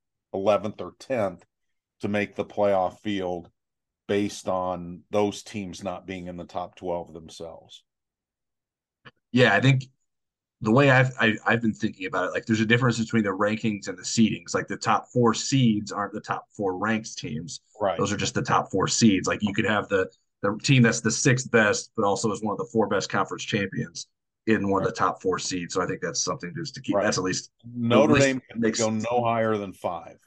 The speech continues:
Speaker 1: They could be
Speaker 2: Correct.
Speaker 1: the number one team, and they're gonna be the fifth seed.
Speaker 2: Right. They could be ranked number one, but they can't be higher than the fifth seed. Right.
Speaker 1: Okay.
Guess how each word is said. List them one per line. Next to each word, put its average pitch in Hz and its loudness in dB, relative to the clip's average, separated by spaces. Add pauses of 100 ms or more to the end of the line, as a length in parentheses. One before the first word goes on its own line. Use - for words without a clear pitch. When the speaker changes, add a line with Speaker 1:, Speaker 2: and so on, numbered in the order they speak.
(640)
Speaker 1:
They 107 2
could 117 2
be 117 0
Speaker 2:
Correct. 101 -4
Speaker 1:
the 104 -10
number 123 2
one 120 2
team, 113 -4
and 101 -4
they're 104 -2
gonna 95 -4
be 92 -6
the 82 -10
fifth - -10
seed. - -18 (120)
Speaker 2:
Right. 107 4
They 123 4
could 135 4
be 131 8
ranked 139 4
number 131 8
one, 120 6
but 110 0
they 113 2
can't 113 -4
be 101 -10
higher 98 -2
than 90 -12
the 82 -20
fifth - -14
seed. - -10
Right. - -10 (1160)
Speaker 1:
Okay. 92 -8